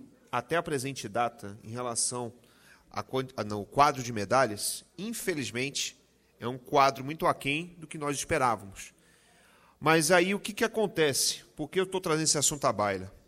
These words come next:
Para que nós tenhamos um, melhores rendimentos, melhores resultados no esporte, seja ele olímpico, seja ele no futebol, seja no que for, é necessário investimento.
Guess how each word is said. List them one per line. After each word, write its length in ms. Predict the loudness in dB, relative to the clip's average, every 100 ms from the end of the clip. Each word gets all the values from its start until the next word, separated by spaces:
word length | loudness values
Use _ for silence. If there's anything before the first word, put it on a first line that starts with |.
| 2
Para 240 | 6 6
que 160 | 2 -4
nós 360 | -2 0 0 -2
tenhamos 800 | 0 4 4 2 0 0 -2 -8 -20 -20 -20 -8
um, 240 | -4 -4 -6
melhores 560 | -2 0 6 6 6 2
rendimentos, 640 | 0 -2 0 2 2 -2
melhores 480 | -2 2 4 6 4
resultados 680 | 2 -4 4 4 4 -2
no 120 | -6 -6
esporte, 600 | -4 2 2 2 -4 -8 -20 -10
seja 460 | -4 2 2 4
ele 180 | 2 4
olímpico, 720 | 2 2 0 0 -4 -6 -4
seja 380 | 0 0 2 2
ele 400 | 4 4 2 -4 -12 -20 -12
no 100 | -8
futebol, 560 | -6 -6 -6 2 4 6
seja 240 | 4 0
no 80 | -2
que 140 | -4 -4
for, 360 | 4 4 4 0 -18 -20 -20 -20 -20 -20 -20 _ _ 2
é 100 | 4
necessário 460 | 6 6 6 4 2
investimento. 720 | 2 0 0 -4 -6 -14